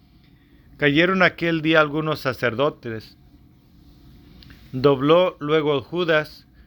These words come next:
sobre Asdod, territorio de los filisteos, y destruyó sus altares. Pegó fuego a las imágenes de sus dioses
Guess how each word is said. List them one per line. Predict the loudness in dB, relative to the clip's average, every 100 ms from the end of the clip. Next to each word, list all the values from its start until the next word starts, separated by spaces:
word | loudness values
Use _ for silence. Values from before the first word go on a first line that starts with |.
| -20 -20
sobre | -8 -4 0 0
Asdod, | 0 0 2 0 -6 _ _ -20 _ _ -6
territorio | -4 -4 -2 0 2
de | 0
los | -2 -6
filisteos, | -6 -6 -4 -2 -2 -6 -16 _ _ _ _ -20 _ _ -8
y | 0
destruyó | 0 0 -4 0 0
sus | -2 -6 -4
altares. | -4 0 0 2 -4 -12 -20 _ -20 _ _ _ -6
Pegó | -4 2 0
fuego | 0 -2 2 2 2 -2 -4 _ _ _ _ _ _ -4
a | 0
las | 0 0 -6
imágenes | -2 -2 -2 -6 -4
de | -4 -6
sus | -6 -6
dioses | -2 -2 -2 -10 -12